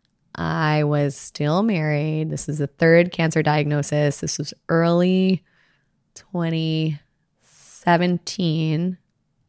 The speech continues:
And I had surgery first week of January, then a few weeks later.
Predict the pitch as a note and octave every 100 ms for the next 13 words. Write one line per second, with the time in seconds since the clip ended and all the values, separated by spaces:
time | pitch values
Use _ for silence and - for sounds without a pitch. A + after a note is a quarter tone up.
0 | _ _ _ _ _ _ _ _ _ -
1 | F3 D#3 D#3 D3+ D3+ D3+ D3+ - D#3+ D3
2 | D3 - F3 E3 E3+ E3 D#3+ D#3+ D#3 D3+
3 | F3+ E3 - D3+ - G#3+ G#3+ G#3 G3+ G3
4 | G3 E3+ D3+ D3+ D#3 D3+ _ _ _ _
5 | _ _ _ - F3 D#3 D3 - F#3 F#3
6 | F3+ E3+ D#3+ D#3+ D3+